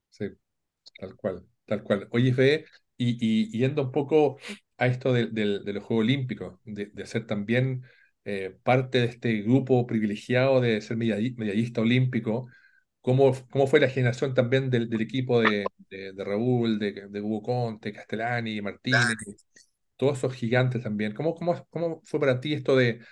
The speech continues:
de jugar en ese equipo, de, de ser parte de ese, de ese proceso, de, de jugar, eh, un Juego Olímpico muy extraño, porque era sin público, pero obviamente en, en un, en un país con la tecnología de punta como es Japón? ¿Cómo fue para, para ti esa historia?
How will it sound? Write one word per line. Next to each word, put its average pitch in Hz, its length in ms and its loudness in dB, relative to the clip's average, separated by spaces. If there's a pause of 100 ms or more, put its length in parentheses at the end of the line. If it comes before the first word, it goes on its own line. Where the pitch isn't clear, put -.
(280)
de 110 80 -2
jugar 127 240 2
en 127 60 2
ese 127 120 -4
equipo, 139 520 2 (340)
de, 104 220 0
de 98 180 -10
ser - 240 -4
parte 139 320 2
de 120 60 2
ese, - 180 -12
de 117 100 -6
ese 113 140 -2
proceso, 123 760 2
de, 107 240 0
de 98 140 -10
jugar, 127 580 0 (480)
eh, 101 200 -4 (140)
un 117 180 0
Juego 131 140 2
Olímpico 127 360 4
muy 151 160 4
extraño, 147 460 2
porque 110 280 -2
era 123 140 2
sin 110 220 -6
público, 123 560 2 (480)
pero 110 200 2
obviamente 127 400 2
en, 120 200 -2
en 113 100 -6
un, 107 100 -8
en 104 120 -6
un 104 100 -8
país 127 400 2 (100)
con 104 120 -6
la 98 120 -4
tecnología 107 540 -2
de 113 100 0
punta 131 360 -4
como 110 140 -4
es - 60 -10
Japón? 113 340 -4
¿Cómo 143 140 -8
fue 165 120 -4
para, 151 180 0
para 127 200 -8
ti 139 80 -8
esa 127 140 -6
historia? 110 380 -2